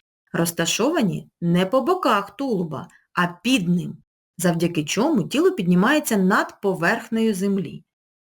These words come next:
Залежно від того, в якому середовищі існування мешкають савці, їхні кінцівки мають різну будову. Наприклад, у кажанів пальці дуже подовжені,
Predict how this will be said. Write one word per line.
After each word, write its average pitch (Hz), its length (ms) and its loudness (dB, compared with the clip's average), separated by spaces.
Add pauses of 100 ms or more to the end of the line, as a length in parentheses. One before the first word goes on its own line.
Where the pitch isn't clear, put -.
(240)
Залежно 302 500 2
від 302 220 -2
того, 165 360 -2
в 170 40 -4
якому 320 380 -2
середовищі 226 600 0
існування 196 840 -2
мешкають 151 600 -2
савці, 185 520 0 (560)
їхні 220 400 0
кінцівки 190 640 -2
мають 285 420 0
різну 208 400 2
будову. 160 600 -4 (760)
Наприклад, 349 520 2
у 294 100 0
кажанів 294 640 0
пальці 302 400 0
дуже 254 320 -4
подовжені, 160 920 -4